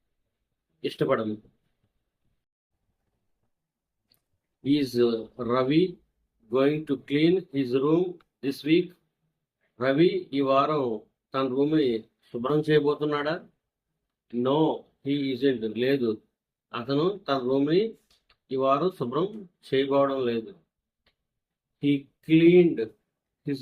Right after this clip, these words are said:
room yesterday morning. అతను తన రూమ్ని నిన్న ఉదయం శుభ్రం చేశాడు. And he doesn't like to clean his room very often.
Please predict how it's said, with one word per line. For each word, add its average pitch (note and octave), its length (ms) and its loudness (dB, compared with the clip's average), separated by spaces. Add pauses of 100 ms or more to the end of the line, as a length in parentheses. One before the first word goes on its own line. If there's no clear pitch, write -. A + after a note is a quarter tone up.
(160)
room F3 240 2 (1000)
yesterday B2+ 460 -2 (440)
morning. C3 400 -2 (2000)
అతను D3 260 0 (440)
తన C#3+ 120 -2 (100)
రూమ్ని D#3+ 340 2 (540)
నిన్న C#3+ 220 -2 (160)
ఉదయం D3+ 280 -4 (360)
శుభ్రం C3+ 360 -2
చేశాడు. A2 420 -4 (580)
And C3 180 -4 (1040)
he C#3+ 80 -2 (120)
doesn't E3+ 360 0 (120)
like F3+ 240 -2 (320)
to D3 60 -4 (140)
clean D#3 240 0 (140)
his C3+ 200 -4
room E3+ 160 2 (120)
very C#3 140 0 (120)
often. A#2 260 -6